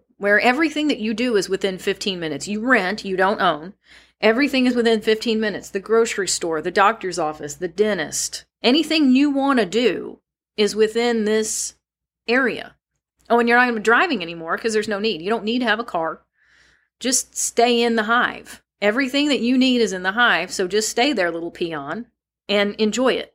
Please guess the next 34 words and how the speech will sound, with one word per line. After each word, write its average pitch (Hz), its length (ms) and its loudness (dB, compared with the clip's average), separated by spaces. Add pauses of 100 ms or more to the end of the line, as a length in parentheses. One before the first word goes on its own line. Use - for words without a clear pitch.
(140)
Oh, 247 120 4
and 240 100 2
have 220 160 4
no 214 120 2
privacy 190 600 0
either. - 280 -8 (640)
When 233 140 2
you 254 140 4
think 359 260 -6
about 226 540 2
the 202 100 2
direction 202 540 2
that 196 160 -4
these 202 180 -2
things 196 240 -6
are 190 60 -2
going 170 320 -2
with 160 160 -10
Build 202 180 2
Back 202 220 4
Better, 165 400 2
Agenda 185 480 -2
two 196 220 -4
zero 190 280 0
three 165 240 -6
zero, 160 340 0
and 160 100 -6
the 160 40 -6
fifteen-minute 175 640 -6
cities, 160 440 -2 (760)
I 208 60 -4
mean, 214 280 0
how 269 200 2
many 302 480 0